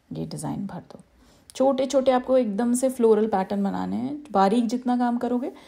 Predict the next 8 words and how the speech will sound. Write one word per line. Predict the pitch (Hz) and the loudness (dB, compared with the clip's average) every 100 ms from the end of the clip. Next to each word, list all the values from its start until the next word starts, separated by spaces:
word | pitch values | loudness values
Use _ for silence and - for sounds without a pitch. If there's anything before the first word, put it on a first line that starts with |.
| - - | -10 -4
उतना | 208 214 214 | -2 2 0
सुंदर | 214 190 190 | 0 -2 -2
लगेगा | 180 170 175 180 | -2 -4 -4 -6
आपका | 175 - | -8 -10
डिज़ाइन, | 180 190 262 494 _ _ _ _ | -10 -6 -8 -8 _ _ _ _
उतना | 208 202 202 208 | -4 -2 -2 -2
प्यारा | 190 165 165 | -2 -6 -6
दिखेगा। | 156 - - | -10 -14 -18